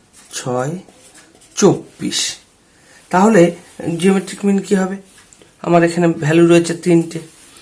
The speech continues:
তাহলে জিওমেট্রিক মিনটা আমরা বের করতে পারবো just চার, ছয়,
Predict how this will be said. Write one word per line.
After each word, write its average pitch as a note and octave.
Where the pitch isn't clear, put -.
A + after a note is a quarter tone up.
তাহলে D#3
জিওমেট্রিক D#3+
মিনটা D3+
আমরা D3
বের C#3
করতে D#3
পারবো C#3
just F3
চার, D3
ছয়, C#3+